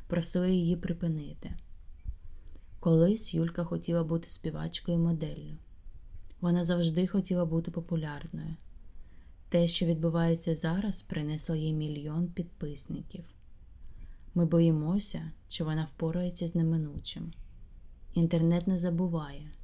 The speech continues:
і очевидно, що Юлія не меді.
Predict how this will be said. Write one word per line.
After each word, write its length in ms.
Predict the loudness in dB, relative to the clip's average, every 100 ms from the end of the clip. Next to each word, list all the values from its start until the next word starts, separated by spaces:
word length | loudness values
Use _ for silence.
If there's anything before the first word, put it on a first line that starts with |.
| -16 -16 -4
і 160 | -2 0
очевидно, 760 | -2 -4 -2 0 2 0 0 -6 -14
що 180 | -6 -4
Юлія 400 | -4 -2 0 2
не 140 | 0
меді. 420 | -2 -6 -10 -12